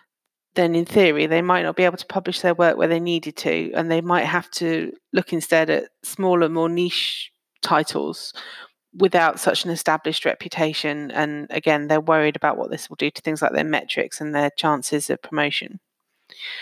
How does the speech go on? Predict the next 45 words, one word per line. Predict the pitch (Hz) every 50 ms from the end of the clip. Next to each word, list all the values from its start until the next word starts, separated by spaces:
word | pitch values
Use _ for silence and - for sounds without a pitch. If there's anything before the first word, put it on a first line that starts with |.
| - - - - - - - - - _
Mirror | - 208 220 240 254 240
journals | - 233 220 214 208 202 196 196
are | 208
sort | - - 214 190
of | 185 -
touted | - - 202 185 185 185 - - 185
as | 180 175 175 - - -
one | - 185 185 185 185
solution | - - 180 175 175 175 175 - - 156 147 156 -
to | - -
this | - 160 -
problem, | - - 165 - - - 113 110 135 165 175 - _ _ _ _ _ _ _ _ _ _ -
as | 185 170
essentially | 180 175 - 208 202 185 165 - 190 170
they | 160 165 165
replicate | 165 185 - - - - 208 - - 185 175 -
the | - 175 175
original | 170 180 175 175 - - 170 165 165
journal | - 175 165 160 160 160 156
title | - - 160 156 156 - - 156 143 135 -
that | - 151 - -
the | 175 170
researcher | 175 175 175 170 - 160 147 - - - - - 156 - _ _ -
needs | 165 160 156 151 - 170
or | 160
wants | 156 151 120 -
to | -
publish | - 175 160 - - 143 -
in. | - - 175 - _ _ _ _ - - - - - - - - - - - - - _ _ _ _ _ _ -
They | 170 160
have | 156 151
the | - -
same | - 151 147
scope, | - - - 214 220 214 196 - - -
they've | - 170
got | - -
the | -
same | - 160 139 -
editorial | - - 160 - - 208 202 196 196 190
board, | - - 185 185 180 175 180
the | 180
same | - - 156 151 156
standards, | - - - - 170 170 175 170 151 147 147 - -
quite | - - 147 - -
crucially. | - 151 143 - - 139 131 131 156 175